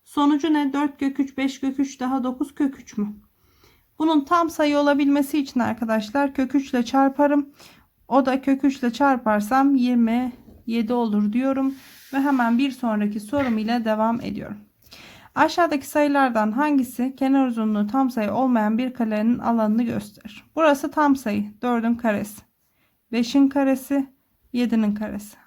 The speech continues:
Ama otuz iki tam sayı kare değildir arkadaşlar diyorum ve hemen devam ediyorum.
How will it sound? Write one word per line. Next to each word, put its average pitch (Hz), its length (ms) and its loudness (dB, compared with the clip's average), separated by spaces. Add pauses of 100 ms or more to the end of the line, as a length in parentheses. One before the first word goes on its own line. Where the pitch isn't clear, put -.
Ama 254 200 0
otuz 247 260 -2
iki 247 440 -2
tam 262 240 2
sayı 214 300 -6
kare 240 480 -2 (160)
değildir 208 420 0
arkadaşlar 208 840 -4
diyorum 262 360 -2
ve 247 40 -4
hemen 240 460 2 (440)
devam 226 420 0
ediyorum. - 400 -12